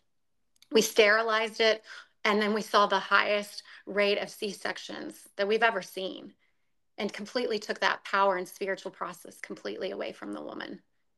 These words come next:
And that's a travesty in and of itself, because the sovereignty of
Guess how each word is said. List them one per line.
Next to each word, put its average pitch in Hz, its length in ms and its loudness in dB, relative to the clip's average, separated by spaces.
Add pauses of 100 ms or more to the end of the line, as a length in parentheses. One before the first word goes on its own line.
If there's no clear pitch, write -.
(580)
And 220 100 2
that's 247 200 6
a 220 40 -4
travesty 196 640 2
in 190 100 -2
and 190 100 -2
of 180 100 -2
itself, 202 580 2
because 202 240 -4
the 190 80 -4
sovereignty 202 1000 0 (640)
of 196 220 2